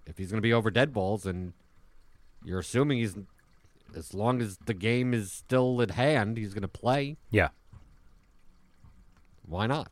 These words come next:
Speaker 1: I mean, to me, that's safety. You, you're not gonna, you're not gonna have to squeeze in. There's, the, the midfielder's worth paying up for. You're not gonna have to squeeze anything in.
Speaker 2: Agreed.
Speaker 1: So, like, with the, with the pricing, like, ninety-four hundred, like, oh, okay.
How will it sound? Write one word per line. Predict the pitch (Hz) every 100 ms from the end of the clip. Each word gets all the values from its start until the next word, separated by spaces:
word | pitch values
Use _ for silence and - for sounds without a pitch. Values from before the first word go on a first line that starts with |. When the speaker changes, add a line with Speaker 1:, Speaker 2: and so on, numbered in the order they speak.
| -
Speaker 1:
I | 80
mean, | 85 82 - -
to | -
me, | 98 117
that's | 107 -
safety. | 139 139 101
You, | 127
you're | 143 156
not | 185 190
gonna, | 175 165 - - _
you're | 135 170
not | 185 190
gonna | 180
have | 175
to | 143
squeeze | - 147 151 143
in. | 170 139
There's, | 123 -
the, | 135 - -
the | 127
midfielder's | 160 - 165 139 127
worth | 120 135
paying | - 135 131
up | -
for. | - 113
You're | 123
not | 135
gonna | 135
have | 131
to | -
squeeze | 139 131
anything | 135 120 123
in. | 139 - - - - - - _ _ _ _ -
Speaker 2:
Agreed. | 120 110 76
Speaker 1:
So, | 120
like, | 113
with | 120
the, | 127
with | 110 117
the |
pricing, | 120 156 170 - 107 95
like, | 101 104 120
ninety-four | 139 143 135 139 127
hundred, | 165 107 107 113
like, | 110 101 117
oh, | 135 120 110
okay. | - 101 90